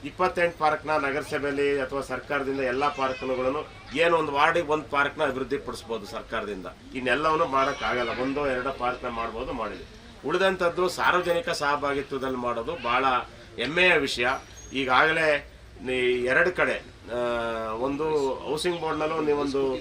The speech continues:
ಅಭಿವೃದ್ಧಿ ಸಮಿತಿಯನ್ನ ಮಾಡ್ಕೊಂಡಿದ್ದೀರಿ, ಮತ್ತೆ ಕಲ್ಯಾಣ ನಗರದಲ್ಲೂ ಒಂದು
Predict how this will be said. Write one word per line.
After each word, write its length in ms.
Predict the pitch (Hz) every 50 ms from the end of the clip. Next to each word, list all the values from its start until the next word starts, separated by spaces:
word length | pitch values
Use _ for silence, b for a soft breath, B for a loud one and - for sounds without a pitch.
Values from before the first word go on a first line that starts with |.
| - - - - 127
ಅಭಿವೃದ್ಧಿ 360 | 131 147 160 165 - 165 147
ಸಮಿತಿಯನ್ನ 460 | - 156 151 151 147 - 151 143 143
ಮಾಡ್ಕೊಂಡಿದ್ದೀರಿ, 840 | 135 131 127 123 123 135 123 120 117 110 120 120 135 160 170 175 - - - - - -
ಮತ್ತೆ 320 | 135 135 131 - 151 147 139
ಕಲ್ಯಾಣ 400 | - 143 143 156 175 180 180 180
ನಗರದಲ್ಲೂ 540 | 170 170 165 160 156 147 151 151 151 165 165
ಒಂದು 480 | 156 151 147 143 139 147 143 139 131